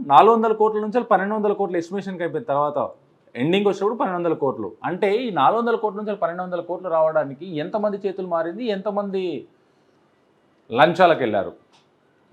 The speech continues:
దీంట్లో రాజకీయ నాయకులు ఎంతమంది, దీంట్లో ఆఫీసర్లు ఎంతమంది, ఈ కంపెనీ కట్టిన ఘనకార్యం. ఈ కంపెనీ అడ్డంగా జీవన్ లాల్ అనే వ్యక్తికి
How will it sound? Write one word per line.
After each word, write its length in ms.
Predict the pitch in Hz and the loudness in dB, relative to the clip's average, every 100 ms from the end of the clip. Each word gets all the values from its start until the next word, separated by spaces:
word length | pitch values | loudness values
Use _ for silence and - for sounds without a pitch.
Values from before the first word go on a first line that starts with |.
| 101 | 0
దీంట్లో 320 | 147 123 92 80 _ _ _ _ _ _ _ _ _ _ _ _ _ _ _ _ 110 | 2 2 -4 -10 _ _ _ _ _ _ _ _ _ _ _ _ _ _ _ _ 0
రాజకీయ 320 | 131 160 196 202 | 2 4 4 4
నాయకులు 240 | 202 202 | 4 2
ఎంతమంది, 420 | 196 214 202 202 254 247 220 147 | 2 2 0 -2 -2 -2 -2 -2
దీంట్లో 340 | 170 175 165 147 123 101 90 117 | -4 -2 0 0 0 -2 -2 -2
ఆఫీసర్లు 380 | 147 185 190 196 | -2 0 0 2
ఎంతమంది, 460 | 202 190 190 208 233 - _ _ _ _ _ _ _ _ - | -2 -4 -4 -6 -8 -16 _ _ _ _ _ _ _ _ -8
ఈ 80 | 165 | 0
కంపెనీ 300 | 165 175 202 190 | 2 2 -2 -4
కట్టిన 180 | 190 165 127 | -6 -4 -4
ఘనకార్యం. 400 | 139 135 104 90 _ 160 | -2 -2 -4 -8 _ -2
ఈ 40 | 202 208 | -2 4
కంపెనీ 400 | 196 220 233 226 254 151 | 4 4 0 0 0 0
అడ్డంగా 440 | 156 156 208 202 214 - - _ _ _ _ _ - 113 | 0 2 2 2 -2 -4 -12 _ _ _ _ _ -20 -6
జీవన్ 280 | 139 196 208 | 0 4 8
లాల్ 140 | 190 175 | 8 8
అనే 100 | 160 135 | 4 -2
వ్యక్తికి 420 | 139 - 170 202 | -4 -8 -8 -10